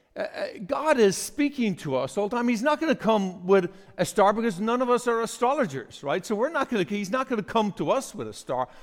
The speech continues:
but there's going to be a guiding star somehow.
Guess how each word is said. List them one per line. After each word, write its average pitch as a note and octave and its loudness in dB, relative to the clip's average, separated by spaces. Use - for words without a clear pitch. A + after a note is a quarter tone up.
but - 2
there's A#3+ 0
going D4+ 0
to G#3 0
be B3+ 0
a D#3+ 0
guiding C3+ 0
star A2+ -12
somehow. G#2 -16